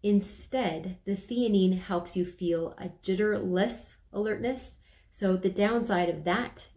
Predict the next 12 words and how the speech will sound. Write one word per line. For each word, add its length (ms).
is 220
that 340
you 160
might 220
not 240
feel 420
like 260
the 60
caffeine 500
is 220
really 220
working. 500